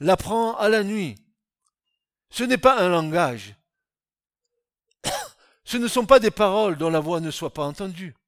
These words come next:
Leur son parcourt toute la terre.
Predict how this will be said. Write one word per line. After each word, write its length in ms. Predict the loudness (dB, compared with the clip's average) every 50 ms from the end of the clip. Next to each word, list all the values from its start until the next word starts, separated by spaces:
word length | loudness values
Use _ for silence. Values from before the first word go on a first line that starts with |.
| _ _ _ _ _ _ _ _ _ _ _ _ _ _ _
Leur 260 | -6 -4 -2 -2 -2
son 480 | -4 -10 -8 -8 -6 -6 -8 -10 -12 -16 _ _ _
parcourt 500 | -10 -10 -10 -10 _ -14 -12 -12 -12 -14
toute 200 | -16 -16 -14 -14
la 100 | -14 -14
terre. 360 | -12 -12 -12 -12 -12 -14 _